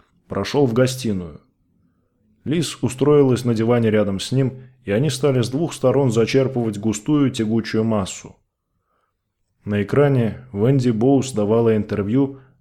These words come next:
прерывая свою речь всхлипываниями и стонами. Профессор Тратин, обозначенный в титрах как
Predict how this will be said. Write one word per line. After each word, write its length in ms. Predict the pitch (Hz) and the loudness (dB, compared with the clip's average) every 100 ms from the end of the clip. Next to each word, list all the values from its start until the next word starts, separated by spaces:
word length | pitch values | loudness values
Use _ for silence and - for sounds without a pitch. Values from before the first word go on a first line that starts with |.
| - | -6
прерывая 520 | 98 104 123 156 147 | 0 2 4 4 2
свою 340 | - 127 127 | 2 2 4
речь 340 | 123 135 - - | 4 2 -2 -10
всхлипываниями 840 | - - 131 156 131 131 127 120 120 | -12 -2 0 2 2 2 2 2 0
и 160 | 120 123 | -2 -4
стонами. 600 | - 120 104 85 73 - _ _ _ _ _ _ _ _ _ - | -2 -2 -2 -4 -12 -18 _ _ _ _ _ _ _ _ _ -8
Профессор 600 | 98 - 151 131 120 107 | -6 -2 -2 0 -2 -2
Тратин, 580 | 110 135 131 107 90 - - | 0 2 2 -2 -6 -10 -8
обозначенный 680 | 104 110 107 123 123 120 110 | -2 0 0 0 -2 -2 -2
в 80 | |
титрах 420 | - 123 123 107 - | -2 -4 -2 -4 -2
как 300 | 110 104 | -4 -4